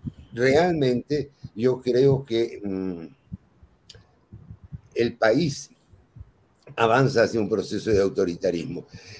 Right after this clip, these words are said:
Y quiero destacar una cosa, si Bukele tiene ese poder de control en estos momentos, es porque la gente votó por él, no solo como presidente, sino luego para el Congreso.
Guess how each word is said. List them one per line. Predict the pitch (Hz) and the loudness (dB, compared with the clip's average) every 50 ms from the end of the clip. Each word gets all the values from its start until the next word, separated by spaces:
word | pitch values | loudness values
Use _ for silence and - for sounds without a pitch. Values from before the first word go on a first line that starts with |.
| - - | -8 -8
Y | 113 107 | -8 -4
quiero | - 135 147 151 165 165 | -2 0 0 2 2 2
destacar | 151 139 - 127 123 - 117 147 | 0 0 0 -2 -2 -2 -2 -2
una | 147 147 139 110 - | 0 0 -2 -2 0
cosa, | - 156 143 143 - - - - _ _ _ _ - - - | 0 -2 -2 -2 -4 -6 -6 -10 _ _ _ _ -20 -20 -18
si | - - 131 127 | -8 -2 -2 0
Bukele | 117 120 120 101 - 147 175 202 202 185 156 | 0 0 -2 0 2 4 4 6 4 4 2
tiene | 139 - 135 131 123 127 123 127 | 2 2 2 4 4 4 2 2
ese | 113 - 120 123 | 2 0 -2 -2
poder | - - 113 107 101 123 131 127 110 | 0 2 2 2 4 4 4 4 4
de | 98 95 90 | 2 0 -2
control | - 92 85 85 82 95 113 110 104 | -4 -6 -6 -6 -2 0 0 2 2
en | 98 92 92 | 0 -2 -4
estos | 90 - - 98 82 | -6 -6 -8 -10 -8
momentos, | 85 90 80 76 76 78 73 71 - - 101 - _ _ _ _ _ - - - - | -6 -8 -8 -8 -12 -14 -14 -16 -20 -20 -20 -20 _ _ _ _ _ -20 -20 -6 0
es | 143 165 156 | 0 0 2
porque | - 156 156 123 110 127 | 4 4 4 6 6 6
la | 120 110 104 | 6 6 6
gente | - 147 156 143 139 135 117 | 4 0 -2 0 0 2 2
votó | 98 101 101 - - 170 156 143 - _ _ _ _ - | 4 2 2 2 0 -2 -2 -2 -6 _ _ _ _ 0
por | 92 85 - | 0 0 2
él, | 69 67 65 - - _ _ _ _ - - - - | -2 -6 -8 -10 -14 _ _ _ _ -20 -20 -8 0
no | - 120 131 139 135 139 | 6 10 12 12 12 10
solo | 135 - 123 123 123 120 - | 10 6 6 6 6 6 4
como | 113 104 101 98 | 2 0 0 -2
presidente, | - 101 98 - - 104 107 131 156 160 135 131 | -2 -4 -4 -2 0 4 4 4 4 2 0 -4
sino | - - 101 101 101 95 | -4 -2 -2 -2 -2 0
luego | 92 90 98 107 113 113 113 104 | 0 2 2 2 2 2 0 2
para | 104 98 92 90 | 2 2 2 2
el | - | 0
Congreso. | - 87 92 95 117 156 147 135 - - - | -2 -6 -4 0 2 4 4 2 2 -4 -12